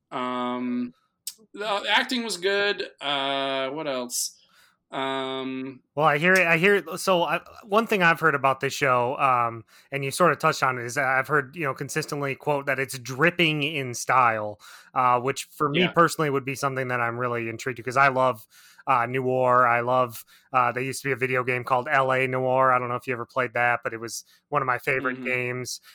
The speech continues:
Speaker 1: Uh, I just, I love everything about that era of Los Angeles. Changeling with Angelina Jolie is one of my,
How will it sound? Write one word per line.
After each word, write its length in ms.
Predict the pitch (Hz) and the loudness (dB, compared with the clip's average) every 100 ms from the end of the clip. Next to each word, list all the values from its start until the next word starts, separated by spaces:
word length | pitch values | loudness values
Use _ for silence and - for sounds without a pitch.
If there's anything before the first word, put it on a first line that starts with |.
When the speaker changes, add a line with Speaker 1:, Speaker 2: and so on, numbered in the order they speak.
| _ | _
Speaker 1:
Uh, 180 | 135 135 | 2 4
I 40 | 151 | 4
just, 180 | 190 - | 0 0
I 80 | 170 | 0
love 220 | 175 208 | 4 4
everything 260 | 196 175 170 | 2 0 0
about 240 | 143 143 | 2 4
that 220 | 151 139 - | 4 2 0
era 340 | 151 135 139 135 | 0 2 2 2
of 80 | |
Los 260 | 127 131 123 | 2 0 0
Angeles. 440 | 127 131 123 131 | -4 -4 -4 -6
Changeling 640 | - - 147 147 139 143 139 | -6 -2 -2 -2 -4 -4 -4
with 100 | 135 | -4
Angelina 480 | 131 139 123 135 127 | -4 -6 -6 -6 -6
Jolie 380 | 131 123 120 123 | -6 -6 -6 -6
is 140 | 120 | -6
one 100 | 123 | -8
of 60 | 123 | -4
my, 260 | 120 117 | -4 -6